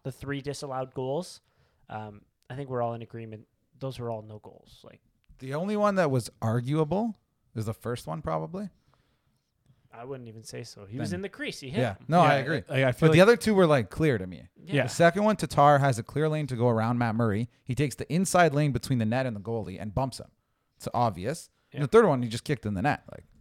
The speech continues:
Speaker 1: Yeah. It's
Speaker 3: Yeah.
Speaker 1: always fun listening to other fan bases, though, talk about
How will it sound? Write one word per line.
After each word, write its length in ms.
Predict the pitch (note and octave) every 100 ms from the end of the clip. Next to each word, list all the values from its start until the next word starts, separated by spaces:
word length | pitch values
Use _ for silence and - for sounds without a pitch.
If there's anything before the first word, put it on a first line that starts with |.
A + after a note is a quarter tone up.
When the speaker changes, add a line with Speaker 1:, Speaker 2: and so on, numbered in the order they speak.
| _ _
Speaker 1:
Yeah. 160 | - F#3 - _ -
It's 80 | F3
Speaker 3:
Yeah. 40 |
Speaker 1:
always 200 | B3 A#3+
fun 240 | - A3 F#3
listening 360 | E3+ - E3+
to 340 | D#3 C#3+ C#3 A#2+ - -
other 200 | D3 C#3+
fan 280 | - C#3 C3+
bases, 340 | C#3+ C3+ B2+
though, 140 | C3 B2
talk 300 | C3+ B2+ C3+
about 200 | B2+